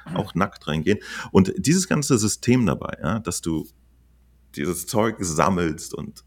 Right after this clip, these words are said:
das ist so crazy addictive. Das ist unfassbar. Und wenn man dann noch auf Shooter steht, wüsste ich echt,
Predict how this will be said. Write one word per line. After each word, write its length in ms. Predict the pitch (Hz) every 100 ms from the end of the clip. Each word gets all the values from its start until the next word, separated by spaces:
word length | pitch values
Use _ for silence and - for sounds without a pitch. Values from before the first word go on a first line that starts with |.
| -
das 200 | - -
ist 120 | 73 -
so 100 | 80
crazy 1160 | - - 87 110 135 107 95 80 80 78 - -
addictive. 720 | - - - - - - - _ _ _
Das 160 | - -
ist 240 | - - _
unfassbar. 680 | 98 95 - 85 - - - - - - 113
Und 80 |
wenn 60 | 85
man 120 | 90
dann 140 | 107 165
noch 140 | 170
auf 120 | 151
Shooter 320 | - - 120
steht, 460 | 80 - 82 104 - - - - - _ _ _
wüsste 340 | 87 110 -
ich 240 | 120 - -
echt, 340 | 117 - -